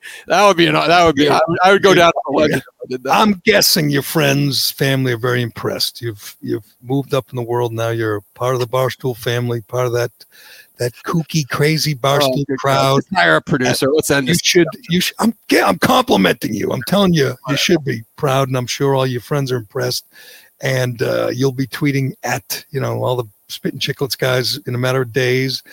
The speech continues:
Speaker 2: and you could just feel the, the, the euphoria, uh, just oozing out of your pores. But that's good. We all have goals in life, and you've reached yours, and hopefully, you know, you hang in there. Four months. What,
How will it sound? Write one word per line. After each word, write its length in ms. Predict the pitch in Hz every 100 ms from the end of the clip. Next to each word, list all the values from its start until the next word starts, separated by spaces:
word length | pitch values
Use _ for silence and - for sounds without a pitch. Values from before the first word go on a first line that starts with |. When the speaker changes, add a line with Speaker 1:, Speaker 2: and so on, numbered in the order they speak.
| - - - -
Speaker 2:
and 240 | 127 135
you 100 | 147
could 140 | 151 143
just 180 | 143 -
feel 520 | - 180 175 135 107
the, 220 | 110 - -
the, 120 | 120 113 127
the 80 |
euphoria, 800 | 139 147 135 - 156 143 117 139 - _ - _ _ _ -
uh, 280 | - - 107
just 240 | 117 123 - -
oozing 360 | 180 175 147 135
out 140 | 127
of 60 | 123
your 100 | 113
pores. 440 | - - - - -
But 120 | 190
that's 200 | 247 -
good. 320 | - 262 175
We 100 | 143
all 200 | 170 185
have 120 | 170
goals 280 | 139 175 165
in 100 | 147
life, 240 | 147 151 151
and 80 |
you've 180 | 143 131
reached 260 | 147 - -
yours, 280 | 135 131 120
and 80 | 117
hopefully, 480 | 127 - 117 113 104 _ - - - _ -
you 120 | 135
know, 260 | 123 113 - -
you 120 | 127
hang 200 | 123 131
in 120 | 123
there. 240 | 123 120 120 - _
Four 180 | - 170
months. 540 | 165 170 - - - - _
What, 160 | 147